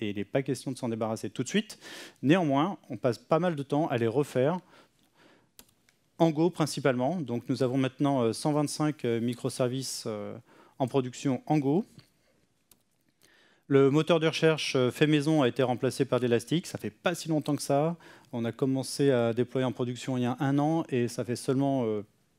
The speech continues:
quelques jours que la totalité des indexeurs ont été remplacés par d'Elastic. Euh,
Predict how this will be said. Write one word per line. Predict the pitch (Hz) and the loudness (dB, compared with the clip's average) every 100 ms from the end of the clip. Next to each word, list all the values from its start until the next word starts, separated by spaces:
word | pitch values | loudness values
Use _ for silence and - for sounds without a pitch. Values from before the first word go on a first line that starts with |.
| _ _ _ _ _ _ | _ _ _ _ _ _
quelques | 139 127 - 120 | 0 0 -2 -4
jours | 117 156 170 160 | -2 -2 -2 -2
que | 131 | 0
la | 110 | 0
totalité | - 156 160 147 131 156 | 2 2 4 2 0 0
des | 135 123 | 2 0
indexeurs | 123 120 - 135 131 | -2 -4 -4 -2 -2
ont | 117 | -4
été | 113 120 | -4 -4
remplacés | 110 117 - | -4 -4 -4
par | 120 110 | -6 -6
d'Elastic. | 107 101 - - - _ _ - _ _ _ _ - _ _ _ _ | -6 -8 -12 -20 -20 _ _ -20 _ _ _ _ -20 _ _ _ _
Euh, | 131 | -20